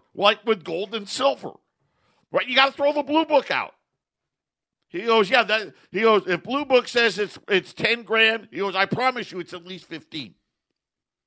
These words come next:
And he goes, "And maybe twenty." And, and, and this is kinda happening all over the place. And I, I promise you this, I know the Federal Reserve,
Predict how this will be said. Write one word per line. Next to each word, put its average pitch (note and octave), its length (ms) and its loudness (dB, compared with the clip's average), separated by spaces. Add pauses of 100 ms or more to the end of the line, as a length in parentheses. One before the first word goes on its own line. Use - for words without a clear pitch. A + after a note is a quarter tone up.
(420)
And D#3 140 -10
he F#3 60 -2
goes, F3 180 0
"And F3 120 -6
maybe G3+ 300 -6
twenty." C#3 420 -8 (540)
And, D3 300 -2
and, D#3+ 380 -2
and E3 180 -6
this A3 240 -4
is G3 180 -6
kinda F#3+ 360 2
happening E3+ 760 2 (500)
all G3 440 4
over F#3 320 0
the C#3 120 -8
place. D#3 320 -2
And F3+ 100 -2
I, A3+ 220 2
I F#3+ 140 4
promise A3+ 480 -4
you F#3 120 -10
this, F3 260 -2
I E3 140 2
know G3 180 4
the F3 140 0
Federal F3+ 340 -2
Reserve, D#3+ 340 -2